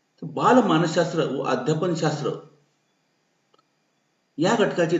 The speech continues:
तयारी आपण प्रश्नोत्तर रूपाने पाहूया. प्रश्न पहिला,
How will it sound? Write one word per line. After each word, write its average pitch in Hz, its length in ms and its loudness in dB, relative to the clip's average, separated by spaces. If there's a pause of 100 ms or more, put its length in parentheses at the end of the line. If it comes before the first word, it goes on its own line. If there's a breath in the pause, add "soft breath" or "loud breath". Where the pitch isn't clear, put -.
तयारी 143 200 4
आपण 131 480 0
प्रश्नोत्तर 151 720 -2
रूपाने 165 260 -2
पाहूया. 190 340 2 (1000)
प्रश्न 170 380 0
पहिला, 110 760 0